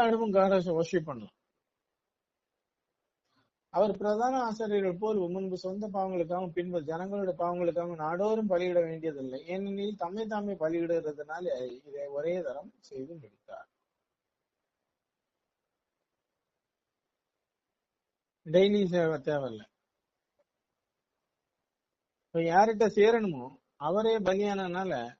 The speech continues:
ஒரு தடவை போதும். முன்னாடி ஆடை பலி செலுத்தி உள்ள போவாங்க, இது அப்படி கிடையாது. யார்கிட்ட நம்ம சேர்ந்தா God கிட்ட சேருவோமோ அவரே பலியானதுனால, இவர்கிட்ட சேர்றது தடை இல்லாததுனால God கிட்ட சேர்ந்துரும்.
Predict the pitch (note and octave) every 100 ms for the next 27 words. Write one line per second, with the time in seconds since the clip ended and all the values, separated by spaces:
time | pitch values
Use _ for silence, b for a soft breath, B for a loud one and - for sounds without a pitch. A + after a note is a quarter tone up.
0 | _ F#3 A3 B3 B3 A3+ E3 A#2+ G2 _
1 | _ _ _ _ _ _ _ _ _ _
2 | _ _ _ _ _ _ - _ D#3 G3
3 | G#3+ G3+ G3 A3 A3 G#3+ G#3+ G#3+ G#3+ G#3+
4 | A3 G#3 G3 E3+ D3+ C3+ E3 F#3+ F#3 G#3
5 | G#3+ G3+ D#3 B2 - _ _ _ _ _
6 | _ _ _ _ _ _ _ _ _ _
7 | _ _ _ - E3+ G#3+ B3 A#3 A#3 A#3
8 | A3 G#3+ A3 A#3+ G#3 G3+ G#3+ G3+ G3 G3
9 | G3+ F#3+ D3 C3+ E3+ A3 B3 A3 G#3+ G#3+
10 | G#3+ G3+ G3+ F#3+ G3 G#3 D3 D#3+ A3 A3+
11 | G#3+ G#3 G#3 G#3 F3+ F3+ G3+ F#3+ F#3 F#3
12 | F3+ G#3 G3 E3 D#3+ D#3 D#3 D3 B2+ A2+
13 | F#2